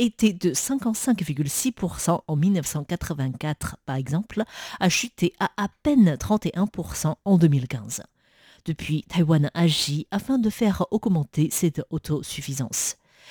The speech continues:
Ye Yixing, un responsable des analyses du Bureau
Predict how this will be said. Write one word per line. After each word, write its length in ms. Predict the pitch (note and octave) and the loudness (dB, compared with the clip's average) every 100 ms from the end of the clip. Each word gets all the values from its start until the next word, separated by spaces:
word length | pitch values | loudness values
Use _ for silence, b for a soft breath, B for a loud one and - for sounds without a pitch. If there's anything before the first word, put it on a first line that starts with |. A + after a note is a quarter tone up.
| B | B
Ye 160 | B3+ B3+ | 2 2
Yixing, 540 | A3+ G3 - - G3+ G3 | 2 0 2 6 6 4
un 80 | E3 | -4
responsable 800 | C3 D3 D3 C#3+ F3 D#3+ C#3+ - | -4 -4 -4 -4 -2 0 -2 -4
des 220 | D3+ C#3+ | -6 -2
analyses 500 | D#3 D3 F#3 E3+ E3+ | 0 2 2 2 0
du 140 | D3 D#3 | 0 -4
Bureau 320 | C#3 C#3+ | -2 -2